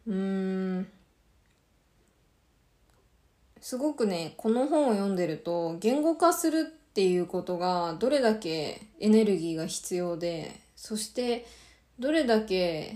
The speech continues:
人を助けるかっていうことがすごく伝わってくるんですね。それは彼女自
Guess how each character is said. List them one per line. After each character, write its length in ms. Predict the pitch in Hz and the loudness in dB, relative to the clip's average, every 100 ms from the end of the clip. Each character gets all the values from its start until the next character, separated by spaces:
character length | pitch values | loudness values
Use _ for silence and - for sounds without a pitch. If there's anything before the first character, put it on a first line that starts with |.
| 220 | -14
人 400 | - - 220 208 | -14 -4 0 4
を 100 | 214 | 2
助 320 | 214 208 - 226 | 0 -4 0 0
け 60 | |
る 80 | 185 | 0
か 140 | 156 | -2
っ 100 | 160 | -8
て 100 | - | -8
い 60 | 208 | -12
う 40 | |
こ 160 | 214 180 | -12 -14
と 140 | - | -12
が 420 | 175 180 175 208 208 | -8 -6 -6 -8 -10
す 160 | - 214 | -4 0
ご 120 | 220 | 0
く 120 | 214 | -2
伝 280 | - 226 220 | -2 0 2
わ 120 | 220 | 2
っ 20 | |
て 240 | 220 - 214 | -2 -8 -4
く 140 | 214 | -4
る 100 | 180 | -4
ん 140 | 151 | -6
で 80 | - | -10
す 120 | 214 | -12
ね。 240 | 214 - 214 | -14 -12 -8
そ 160 | 240 | -2
れ 80 | 269 | 0
は 220 | 285 285 285 - - - _ _ | 2 0 -6 -20 -20 -20 _ _
彼 180 | - 320 | 0 2
女 280 | 359 370 | 4 4
自 120 | 359 | 4